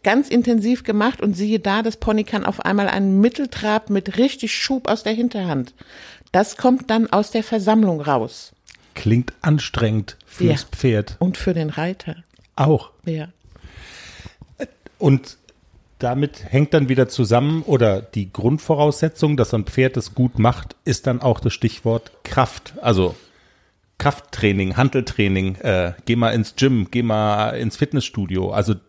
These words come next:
Speaker 2: die Dinge bergauf laufen im Wald zum Beispiel.
Speaker 1: Genau, das gibt Kraft und das gibt auch Kondition und es gibt Muckis. Die Pferde müssen ja diese Last auch tragen können. Und bei Klecks merkt man das noch ganz deutlich, der hat noch nicht so viele Arschmuskeln. Der ist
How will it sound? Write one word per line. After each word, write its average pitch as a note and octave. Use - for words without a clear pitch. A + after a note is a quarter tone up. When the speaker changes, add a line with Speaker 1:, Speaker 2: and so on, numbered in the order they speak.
Speaker 2:
die A2+
Dinge A2+
bergauf G#2+
laufen A2+
im A2
Wald A#2
zum G#2+
Beispiel. A2+
Speaker 1:
Genau, B3+
das -
gibt -
Kraft -
und A3
das G#3
gibt -
auch G3
Kondition A3+
und C4
es G3+
gibt -
Muckis. B3
Die G3
Pferde C4
müssen B3+
ja G#3+
diese F#3+
Last F#3
auch F#3
tragen F#3+
können. D3+
Und F3+
bei F3
Klecks A3
merkt G#3
man A3
das G3+
noch F3+
ganz F#3+
deutlich, F#3+
der E3+
hat F3
noch F3
nicht F3+
so F3+
viele E3
Arschmuskeln. D3
Der D3+
ist -